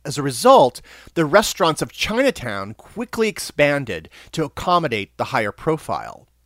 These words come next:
The massive Port Arthur restaurant opened in eighteen ninety-seven on the second and third floors of seven Mott Street.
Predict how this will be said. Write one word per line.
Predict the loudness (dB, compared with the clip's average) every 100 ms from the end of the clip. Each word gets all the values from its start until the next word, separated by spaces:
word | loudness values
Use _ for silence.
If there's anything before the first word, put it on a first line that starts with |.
| _ _ -20 -20 -4
The | -2
massive | 0 2 2 2 0 -4 -4 -8
Port | 0 0 -2 2
Arthur | 4 4 2 0
restaurant | 2 0 -2 -10 -10 -10 -6 0
opened | 2 2 0
in | 0 -2
eighteen | -4 -4 -6 -4 -2
ninety-seven | -2 -2 -4 -2 0 0 -4 -8 -20 -8
on | -4 -2
the | -4
second | -2 -2 -2 -4
and | -4 -4
third | 0 -2
floors | -2 -4 -2 -2 -6
of | -10 -8
seven | -2 0 2 0 0
Mott | -4 -6
Street. | -10 -8 -8